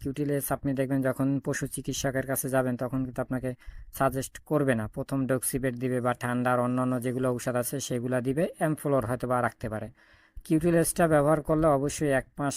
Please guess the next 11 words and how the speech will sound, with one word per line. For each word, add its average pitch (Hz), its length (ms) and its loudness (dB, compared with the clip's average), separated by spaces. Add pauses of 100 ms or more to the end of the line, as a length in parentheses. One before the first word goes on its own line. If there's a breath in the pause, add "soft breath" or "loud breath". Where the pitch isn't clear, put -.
পার 131 280 2
হওয়ার 131 200 0
পরে 127 480 -2 (120)
ব্যবহার 127 280 0
করতে 131 300 -6
হয়। 147 200 2
এটা 135 120 -4 (100)
একেবারে 131 320 -2
অতিরিক্ত 147 680 -2 (180)
যখন 131 260 0
মুরগির 135 460 0